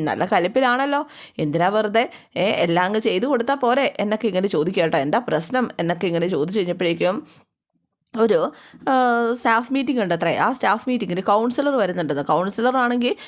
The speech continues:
ആ, പുള്ളിക്കാരി എന്തോ ജാൻസി റാണിയാണ്, ഉദ്യോഗസ്ഥരെയൊക്കെ എടുത്തിട്ട് പൊരിക്കുന്ന പുള്ളിക്കാരിയാണ് എന്നൊക്കെ പറഞ്ഞുകൊണ്ട്, ആ, ജെ ഡി മാഡത്തിന് ഭയങ്കര പേടി. "എന്തായാലും ഞാൻ സത്യസന്ധമായിട്ടേ നിൽക്കുള്ളൂ"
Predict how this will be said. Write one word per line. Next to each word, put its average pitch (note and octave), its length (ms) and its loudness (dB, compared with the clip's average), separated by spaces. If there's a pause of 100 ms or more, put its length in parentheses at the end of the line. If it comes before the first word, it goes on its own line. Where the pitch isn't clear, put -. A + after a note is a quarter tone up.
(180)
ആ, - 160 -2
പുള്ളിക്കാരി A#3+ 480 2
എന്തോ A3 260 2
ജാൻസി G#3 440 0
റാണിയാണ്, C4 560 0 (340)
ഉദ്യോഗസ്ഥരെയൊക്കെ A3+ 680 2
എടുത്തിട്ട് F#3+ 320 -4
പൊരിക്കുന്ന A3 420 0
പുള്ളിക്കാരിയാണ് F#3 760 0 (100)
എന്നൊക്കെ F#3+ 320 0
പറഞ്ഞുകൊണ്ട്, E3+ 520 0 (440)
ആ, D4+ 200 -2
ജെ D4 200 2
ഡി C#4 100 0
മാഡത്തിന് F#3 400 -2
ഭയങ്കര F#3 520 0
പേടി. G#3 380 2 (720)
"എന്തായാലും G3+ 500 2
ഞാൻ A3 260 2
സത്യസന്ധമായിട്ടേ G#3 800 0
നിൽക്കുള്ളൂ" E3+ 560 0